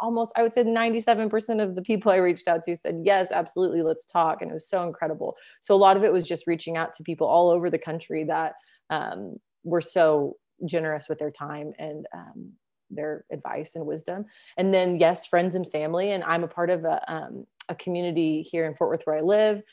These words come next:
That's a, a branch of the church I go to, but it's a creative community. And all those people are really excited about creative projects. And so a lot of my filmmaker, photographer, creatives,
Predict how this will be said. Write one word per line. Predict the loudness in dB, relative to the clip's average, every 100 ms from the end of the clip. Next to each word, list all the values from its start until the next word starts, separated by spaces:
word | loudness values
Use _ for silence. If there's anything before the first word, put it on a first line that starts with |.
| _ _ -2
That's | -2 -2
a, | -6 -4 -4 -4
a |
branch | 0 0 0
of | -4
the | -6
church | -4 -4 -2
I |
go | -2 0 0
to, | -2 -6
but |
it's | -6
a | -8
creative | -4 -2 -2 -6
community. | -10 -8 -4 -4
And | -4
all | -2 -2
those | -2
people | -8 -4 -2
are | 0
really | 2 2
excited | -2 -4 -4 -4
about | -4 -4 -4 -8 _
creative | -6 -2 -2 -2
projects. | 0 0 0 -2 -4 -6
And | -4 -6 _ _ _
so | 2
a | 6
lot | 6 4
of |
my | 0 -6
filmmaker, | -4 0 0 0 -4
photographer, | -4 0 0 0 0 -2 -2 -2
creatives, | 2 4 4 0 -6